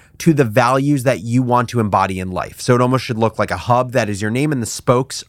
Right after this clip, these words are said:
are the values that you're writing out and drawing into a circle. You should write out max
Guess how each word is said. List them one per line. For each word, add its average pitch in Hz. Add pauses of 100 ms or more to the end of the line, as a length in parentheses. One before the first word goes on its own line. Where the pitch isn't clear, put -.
are 123
the 110
values 101 (360)
that 110
you're 107
writing 110
out 117
and 107
drawing 98
into 92
a 92
circle. 82 (120)
You 131
should 127
write 123
out 110
max 110